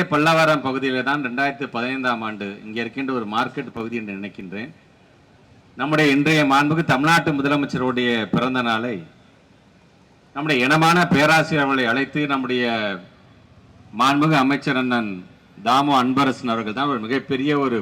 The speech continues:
கூட்டத்தையே இங்கே நடத்தி காட்டினார். இன்னும் என்னால் அது மறக்க முடியாது. அந்த மேடை தான் நான் முதன் முதலாக நம்முடைய இனமான பேராசிரியரோடு நான் அந்த மேடையை பகிர்ந்து கொள்கின்ற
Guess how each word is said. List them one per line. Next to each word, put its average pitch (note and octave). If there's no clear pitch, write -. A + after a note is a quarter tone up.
கூட்டத்தையே B2
இங்கே A2+
நடத்தி G#2
காட்டினார். F#2+
இன்னும் C3
என்னால் A2
அது G2
மறக்க F#2+
முடியாது. F2+
அந்த B2+
மேடை D3
தான் D#3+
நான் C3+
முதன் C#3
முதலாக C#3+
நம்முடைய B2+
இனமான C3+
பேராசிரியரோடு C#3
நான் A#2+
அந்த G#2
மேடையை C3+
பகிர்ந்து D3
கொள்கின்ற B2+